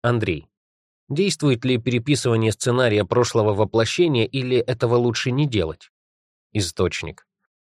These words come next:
Это хорошая техника, но недостаточно сильная, чтобы переписать программу. Это можно делать с разрешением и патронажем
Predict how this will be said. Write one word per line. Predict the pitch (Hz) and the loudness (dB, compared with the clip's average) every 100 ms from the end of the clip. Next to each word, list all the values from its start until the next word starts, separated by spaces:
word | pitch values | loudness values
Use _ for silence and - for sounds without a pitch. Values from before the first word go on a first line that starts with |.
| _ _ - | _ _ -6
Это | 87 107 | -2 2
хорошая | 131 139 143 123 | 4 4 4 0
техника, | 113 143 117 117 117 110 | 0 0 2 0 2 2
но | 113 | 2
недостаточно | 113 107 - 120 113 - 113 104 | 2 2 2 0 0 0 0 0
сильная, | - 139 117 107 | 0 0 2 0
чтобы | - 113 107 | 0 0 0
переписать | 95 107 104 107 - 101 - | 0 -2 -2 -2 -2 -2 -2
программу. | 104 92 92 76 76 _ _ _ - | -2 0 -2 -6 -10 _ _ _ -8
Это | 87 90 | -4 0
можно | 101 107 104 | 0 2 0
делать | 95 120 107 | 2 4 2
с | - | 0
разрешением | 95 95 95 135 123 104 95 | -2 0 0 0 0 0 0
и | 101 | -2
патронажем | - 101 104 101 110 123 104 98 | -4 -2 0 0 2 0 0 -2